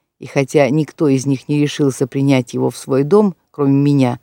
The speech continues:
и он был оставлен на гибель ночью среди улицы, они три месяца назад напечатали прокламацию, в которой объявили меня главой либералов и подстрекали людей, чтобы убить меня.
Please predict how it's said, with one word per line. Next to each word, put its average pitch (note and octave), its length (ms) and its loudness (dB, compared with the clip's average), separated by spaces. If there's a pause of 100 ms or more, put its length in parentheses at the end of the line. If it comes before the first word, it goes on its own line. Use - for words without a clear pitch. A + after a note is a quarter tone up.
(500)
и C#3+ 40 -2
он C#3+ 140 2
был C#3+ 80 4
оставлен C#3 560 0
на C#3 120 2
гибель C3+ 380 -2
ночью C#3+ 440 0
среди C3+ 280 -6
улицы, C#3+ 560 0 (440)
они C#3+ 240 -2
три F3+ 220 0
месяца E3 380 0
назад C3+ 440 2
напечатали D3 640 -4
прокламацию, D#3 840 -2 (380)
в - 20 -20
которой G3 320 0
объявили D#3 580 -2
меня D#3 360 2
главой D3 560 2
либералов D#3+ 800 0 (380)
и - 80 -16
подстрекали D3+ 640 -2
людей, C#3+ 360 2
чтобы D3 300 -4
убить D3 340 -2
меня. A2+ 360 -6